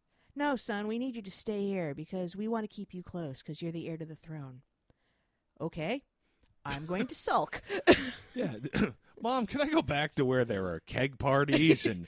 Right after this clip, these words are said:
Speaker 1: <laughs>
Speaker 2: just free pussy being slung around? Is that po-"
Speaker 1: "I'd like to get my mind off my, my dad's death and the fact that you've married my uncle." <laughs>
Speaker 2: Uh, yeah, so
Speaker 1: "No? Okay, I'll just be over here slowly going insane over the course of the play."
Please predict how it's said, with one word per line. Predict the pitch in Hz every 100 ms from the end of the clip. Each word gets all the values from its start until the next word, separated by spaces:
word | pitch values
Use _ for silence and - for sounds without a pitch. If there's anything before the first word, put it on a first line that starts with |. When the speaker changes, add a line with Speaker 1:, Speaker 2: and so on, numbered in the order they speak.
| -
Speaker 1:
<laughs> | - _
Speaker 2:
just | 302 -
free | - 311 302
pussy | - 208 - 147
being | 117 107 -
slung | - 170 151 135
around? | 127 120 113 110 113
Is | 160
that | 196 190
po-" | -
Speaker 1:
"I'd | -
like | 466
to | 453
get | 494 427
my | 403
mind | 370 349 349 262
off | 214 196 208
my, | 196 196
my | 202 208
dad's | 208 262 269 226 220
death | 254 208 170 -
and | 175
the |
fact | 170 196 208
that |
you've | 185 190
married | 208 302 392 349
my | 302 277
uncle." | 240 302 294 277 180 135 -
<laughs> |
Speaker 2:
Uh, | 349 339 320 - - - 320 240
yeah, | 220 175 - -
so | - - - 233 - _ _ - _ - - - -
Speaker 1:
"No? | 247 294 311 269 262
Okay, | 233 190 180
I'll | 170 196
just | 196 - _ _ _ _ _ -
be | 202
over | 185 170
here | 165 151
slowly | - 156 143 139
going | 143 147
insane | 156 - 143
over | 196
the | -
course | - -
of | -
the | -
play." | -